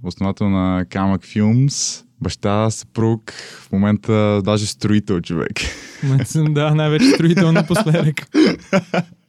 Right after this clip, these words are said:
Speaker 1: Та така, Христо е a man of many talents. А, аз много се кефа на хора като тебе, между другото.
Speaker 2: Ми,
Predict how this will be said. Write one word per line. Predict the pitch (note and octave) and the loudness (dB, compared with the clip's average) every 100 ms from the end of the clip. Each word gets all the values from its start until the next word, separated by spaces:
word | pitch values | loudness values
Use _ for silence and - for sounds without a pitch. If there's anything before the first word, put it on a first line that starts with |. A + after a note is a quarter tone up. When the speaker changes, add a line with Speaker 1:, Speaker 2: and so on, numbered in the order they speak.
| - - - - - - C#4 E4 D#4 C4+ A#3+ F#3+ _ | -20 -14 -12 -12 -10 -2 2 4 4 2 0 -4 _
Speaker 1:
Та | C#3+ | -8
така, | - - E3+ F3+ | -8 -2 0 2
Христо | C#3 C#3 - D3+ | -2 -2 0 2
е | D3+ C#3+ C#3+ C#3+ C#3 | 4 4 4 4 4
a | A#2+ | 4
man | A2+ A#2+ B2+ | 4 4 4
of | B2 | 2
many | A2 A2+ A#2 - | 2 2 2 2
talents. | A2 G#2+ F#2+ F2 - - - - _ | 0 2 2 -2 -6 -8 -10 -16 _
А, | - F#2 F#2 F2+ F2 E2+ | -8 -4 -2 -2 -2 -4
аз | G#2+ | -2
много | A#2+ | 0
се | A#2 | 0
кефа | - A#2+ C3 | -2 -2 0
на | |
хора | A2+ A#2 G#2 | 0 0 -2
като | - | -6
тебе, | - F#2+ | -4 0
между | F2+ F2 D#2+ | 0 0 -2
другото. | E2+ E2 E2+ - - _ _ | -4 -4 -6 -14 -20 _ _
Speaker 2:
Ми, | C#3+ | -6